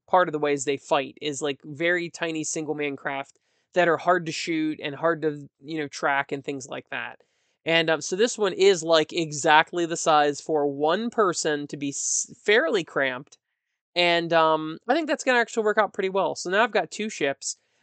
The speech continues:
I already had a pseudo Star Trek shuttlecraft for my, um, Commonwealth, which is essentially the Federation from Star Trek.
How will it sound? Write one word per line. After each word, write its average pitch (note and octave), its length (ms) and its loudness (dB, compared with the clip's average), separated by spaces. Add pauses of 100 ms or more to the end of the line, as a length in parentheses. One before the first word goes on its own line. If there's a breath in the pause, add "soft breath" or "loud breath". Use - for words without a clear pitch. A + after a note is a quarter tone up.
I F#3 60 2
already G#3 500 4
had F#3+ 380 2
a E3+ 160 -2
pseudo F#3+ 640 -2
Star F3 280 -2
Trek E3+ 260 -4
shuttlecraft C#3+ 760 -2
for D#3+ 320 -2
my, D3 640 -2
um, C3 480 -8 (580)
Commonwealth, D3+ 720 -2
which E3 220 -6
is D3+ 160 -4
essentially E3+ 460 -4
the C#3+ 80 -8
Federation C#3 600 -2
from C3+ 180 -14
Star C3+ 220 -10
Trek. C3 320 -14